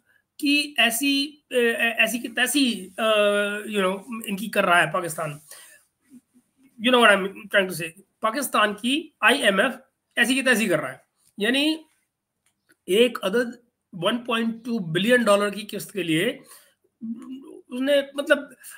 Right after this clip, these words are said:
अ, नक्को चने चबवा रखे हैं, जिसको हमारे मुहावरे में कहा जाए तो। तो क्या वाकई पाकिस्तान default करने वाला है? अगर हाँ,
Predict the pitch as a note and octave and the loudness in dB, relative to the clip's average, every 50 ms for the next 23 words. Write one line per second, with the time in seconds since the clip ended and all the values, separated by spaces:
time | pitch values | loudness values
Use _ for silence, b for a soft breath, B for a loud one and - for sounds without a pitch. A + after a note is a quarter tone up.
0 | B B B B3+ B3+ B3+ B3+ B3 B3+ C#4 D4+ D4+ D4+ D#4 - C4+ C4 C4 A#3 A#3 | B B B -2 -2 0 0 0 2 2 2 2 0 -2 -2 0 0 0 -2 -2
1 | A3 F#3 F#3 F3+ E3 D#3+ D#3 - E3 E3 D#3+ D#3+ - _ _ _ - G3 E3 - | 0 2 2 2 2 0 -4 -8 -12 -12 -12 -14 -16 _ _ _ -14 -14 -10 -6
2 | A3 G3 F3+ F3 F3 F3 F3 F#3 F#3+ G3+ E3+ D#3 F3+ E3+ E3+ F3+ F3+ E3 D#3 D#3 | -4 -2 0 0 0 0 0 -2 -4 -4 -2 0 0 0 0 -2 -2 -2 -2 0
3 | D#3 D#3+ D#3 D3+ D3+ D#3 D3+ D3+ - B B B B B B B B B B - | 2 2 2 0 0 -4 -10 -14 -16 B B B B B B B B B B -12
4 | D#4 - E4 D4+ C#4+ B3+ A#3 A3+ A#3 - D#4 F4+ G4 F#4+ C#4+ B3+ B3+ C4 - - | -4 0 2 2 4 4 2 0 0 -2 -4 -4 -2 -2 -4 -4 -4 -6 -8 -6
5 | C#4 C4+ B3 - - - A#3+ B3 B3 B3 - B3 B3+ B3 A#3+ A3+ A3+ A3+ A3+ G#3 | -6 -6 -6 -8 -8 -6 -6 -6 -6 -4 -4 -4 -2 -2 0 0 0 0 0 -2
6 | - D3+ E3 G3+ D#4+ G4+ - - _ _ _ _ _ _ _ _ _ - G#3+ A3 | -2 -2 -2 -2 -2 -4 -8 -16 _ _ _ _ _ _ _ _ _ -6 -2 0
7 | B3+ B3 A3+ - E3+ F3+ G#3 C#4+ G4 G4 - _ | 0 0 0 -2 -2 -2 -2 -2 -4 -6 -12 _